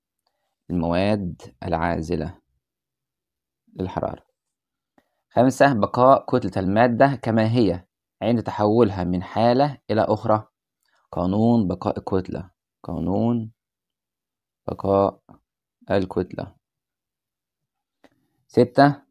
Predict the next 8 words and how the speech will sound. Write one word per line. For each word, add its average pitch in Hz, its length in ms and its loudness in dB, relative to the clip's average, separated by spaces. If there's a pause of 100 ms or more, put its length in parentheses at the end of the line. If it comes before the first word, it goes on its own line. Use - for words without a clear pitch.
(140)
طريقة 131 360 4
انتقال 120 640 4
الحرارة 117 720 4
عبر 113 300 4
الفضاء، 107 500 2 (400)
صح، - 240 -8 (100)
الإشعاع. - 500 -6 (3250)
ستة، - 400 0